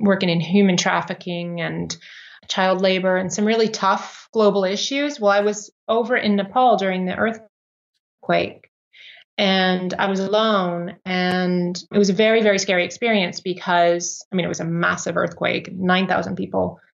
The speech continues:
died. There were serious subsequent earthquakes afterwards, uh, one really big one. And I, we were sleeping outside after the earthquake.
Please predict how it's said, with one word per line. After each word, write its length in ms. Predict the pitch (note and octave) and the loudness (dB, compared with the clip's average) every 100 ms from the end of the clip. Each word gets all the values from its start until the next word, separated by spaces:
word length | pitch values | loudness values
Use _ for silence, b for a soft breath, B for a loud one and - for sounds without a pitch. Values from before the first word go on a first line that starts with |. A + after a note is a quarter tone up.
| - | -4
died. 460 | F3+ F3 F3+ F#3+ - _ _ b | -2 0 -2 -6 -10 _ _ b
There 240 | F#3+ G#3 F3+ | -10 -2 0
were 60 | |
serious 840 | F3 - - G#3+ G3+ F#3 F3+ - - | 0 -2 0 4 4 2 -2 -10 -16
subsequent 760 | - A#3+ - - G3 F3+ E3+ E3+ - _ _ | -2 0 0 -2 -4 0 0 -2 -10 _ _
earthquakes 460 | - F#3 - - - | -4 -2 -2 -4 -2
afterwards, 760 | F#3 F3+ - F#3+ - F#3+ G3 - _ _ | -2 -2 -4 -4 -4 -4 -8 -20 _ _
uh, 220 | F3 E3+ | -4 -2
one 220 | F3 F#3+ F#3+ | 0 0 0
really 220 | F3 E3+ | -2 -4
big 200 | E3+ E3+ | -4 -4
one. 200 | E3+ E3+ B B B | -8 -8 B B B
And 320 | - C4 B3 A#3 | -2 2 2 0
I, 840 | A#3+ A#3 C4+ D4+ E4 D#4+ C4+ - _ _ G#3+ | -4 0 2 2 2 0 -4 -8 _ _ -8
we 240 | G#3+ A3 | -4 -2
were 340 | G3+ G3+ F#3+ G3 | 0 0 -2 -8
sleeping 460 | - C#4+ C#4+ A#3+ | -6 -2 0 2
outside 800 | G3+ F#3 - G3 F#3 F3 F3+ G3 - | 2 0 0 2 4 2 -2 -10 -6
after 280 | G3+ - F#3+ | -4 -4 -4
the 180 | F3+ - | -4 -2
earthquake. 580 | F#3 - F3 F#3 - | -4 -4 -2 -2 -4